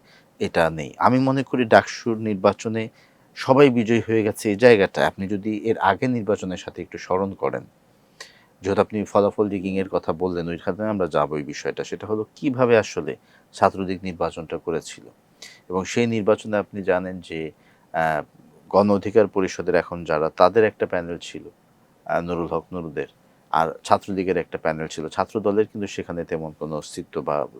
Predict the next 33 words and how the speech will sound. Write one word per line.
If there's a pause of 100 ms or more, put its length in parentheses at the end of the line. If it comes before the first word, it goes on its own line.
রেজাল্টে
তারা
সেরকম
আসেনি। (680)
তো
এরকম
সেই
নির্বাচনে
ছাত্র
ছাত্রীদের
মধ্যে
স্ব-,
স্বতঃস্ফূর্ত
অংশগ্রহণের
হারও
খুবই
কম
ছিল। (1040)
এবং,
আহ,
মূলত
সেটা
একটা
ছাত্রলীগকে
বের
করে
নেওয়ার
মতো
একটা
প্রশাসনিকভাবে
যে
রাস্তা,
সেটাই